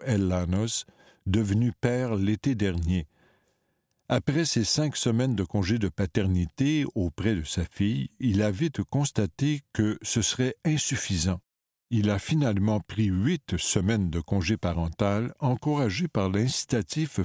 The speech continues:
prévu dans la réforme du régime québécois d'assurance parentale, R Q A P. Depuis deux mille vingt et un, si les deux parents prennent chacun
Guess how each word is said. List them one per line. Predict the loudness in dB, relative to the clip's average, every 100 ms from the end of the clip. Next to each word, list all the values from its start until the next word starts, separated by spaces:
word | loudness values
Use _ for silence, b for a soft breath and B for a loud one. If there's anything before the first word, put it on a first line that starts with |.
| 0
prévu | 0 0 0 -2 0
dans | 0
la | 0 0
réforme | 0 -2 -2 -2 0 0
du | -2 -2
régime | 0 0 0 0
québécois | 0 0 0 -2 -2
d'assurance | 0 -2 0 0 0 -2
parentale, | -2 0 0 0 0 0 -2 -6 -2
R | -2 -2 -6
Q | -2 0
A | -2
P. | -2 -2 -2 _ _ b b b b b b b b b b
Depuis | 0 0 0 -2
deux | 0 2 2
mille | 0 0
vingt | -2 0
et | 0 0
un, | 0 -4 -8 -6
si | -2 0 0
les | 2 2 0
deux | -2
parents | 0 0 0 -2
prennent | -4 0 0 0
chacun | 0 -2 0 0 -2